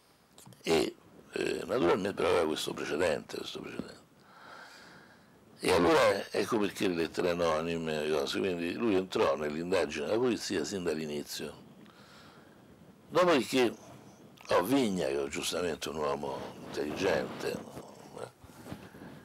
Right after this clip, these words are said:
quando gli portarono Pacciani, eccetera, oh, tenete conto che il con-, il maresciallo dei carabinieri di, come si chiama, del paese di Pacciani, di,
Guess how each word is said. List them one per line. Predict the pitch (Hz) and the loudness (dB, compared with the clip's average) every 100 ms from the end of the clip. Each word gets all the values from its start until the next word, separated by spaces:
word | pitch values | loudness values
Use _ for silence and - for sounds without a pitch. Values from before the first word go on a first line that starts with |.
| - - - - - - | -20 -20 -20 -20 -18 -2
quando | 151 151 127 104 78 - - - - - | 2 4 4 2 2 -2 -8 -10 -8 -6
gli | 92 | -2
portarono | 90 90 117 98 78 | -2 0 2 2 2
Pacciani, | 87 95 117 92 107 | -2 0 2 2 0
eccetera, | 107 90 85 82 82 - | 0 2 2 2 0 2
oh, | 170 | 0
tenete | - 120 113 | 2 2 4
conto | 117 117 82 90 | 4 2 2 -2
che | 85 | -2
il | 82 | 0
con-, | - 110 104 - | 0 0 -2 -8
il | 101 92 90 | -8 -8 -4
maresciallo | 92 95 - 143 104 | -4 -2 0 2 2
dei | 87 | 0
carabinieri | 82 78 90 101 101 76 69 69 | 0 -2 -4 -2 -2 -2 -4 -6
di, | 73 71 67 62 - - - - - - - - | -6 -6 -8 -10 -16 -20 -20 -20 -20 -20 -20 -18
come | - 76 | -10 -8
si | 69 73 | -8 -8
chiama, | 71 69 69 | -6 -6 -6
del | 65 67 62 | -6 -8 -6
paese | 71 73 69 69 | -4 -4 -4 -8
di | 73 | -8
Pacciani, | 71 67 - 82 71 64 | -8 -4 -2 0 -2 -4
di, | 65 64 | -8 -10